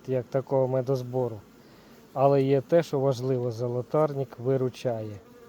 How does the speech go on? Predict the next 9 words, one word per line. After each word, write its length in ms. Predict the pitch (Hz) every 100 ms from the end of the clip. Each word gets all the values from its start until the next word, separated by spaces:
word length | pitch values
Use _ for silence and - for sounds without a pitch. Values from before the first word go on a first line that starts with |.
| - - - _ _ _ _ _
Маю 380 | 143 151 147 139
тут 420 | 143 131 - - _ _ _ _ -
декілька 760 | 139 143 - 208 - 147 143 - _ 160
німецьких, 680 | 151 156 170 - - 139 - - - 135
як 160 | 123
то 120 | -
кажуть, 320 | 135 147 135 131
Deutsche 420 | 151 147 - 143
Normal. 460 | 143 139 123 117